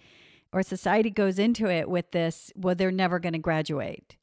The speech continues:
So how can they if that's what's been placed there? It's like, and I mean, that's an, a, s-, a school institution saying that. And that's what I, I like that you,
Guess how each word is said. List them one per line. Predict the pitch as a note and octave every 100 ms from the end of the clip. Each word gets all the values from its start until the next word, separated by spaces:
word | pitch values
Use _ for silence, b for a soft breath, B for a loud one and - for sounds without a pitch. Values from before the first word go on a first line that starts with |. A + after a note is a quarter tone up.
| _ _ _ -
So | - G3
how | F#3+ A3+
can | - A#3+ A3+
they | F#3+ E3 -
if | -
that's | F3+ F#3 - -
what's | F3+ -
been | - E3
placed | - C4 C4 -
there? | D#3+ F2+ -
It's | -
like, | F3 - _ b b b b b
and | F#3+ G3
I |
mean, | F#3
that's | G3+ G3
an, | F#3 -
a, |
s-, | F3 - -
a | F3
school | E3+ - G3+
institution | F3+ F3+ - - F#3 - E3+
saying | - G3 F3+
that. | D3+
And | E3+ F3
that's | F3
what | F3
I, | E3 -
I | E3+ D#3+ -
like | F3 E3
that | E3+
you, | F#3 E3+